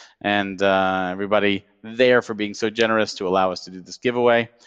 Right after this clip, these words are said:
And, uh, let's give out the other seven Pro Pass tickets. These are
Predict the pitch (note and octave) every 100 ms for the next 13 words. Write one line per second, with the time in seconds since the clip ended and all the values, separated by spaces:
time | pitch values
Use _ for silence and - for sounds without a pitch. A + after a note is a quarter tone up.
0 | - - _ A2 A#2 A#2+ A#2 A2+ A#2+ D#3
1 | - E3+ D#3 D3+ C#3 B2+ C#3 C3+ - E3
2 | D#3 D3 A#2+ A#2 _ _ - - E3+ E3
3 | C#3 B2+ B2 - - C3 A#2+ A#2+ - A#2
4 | G#2 G#2 G2+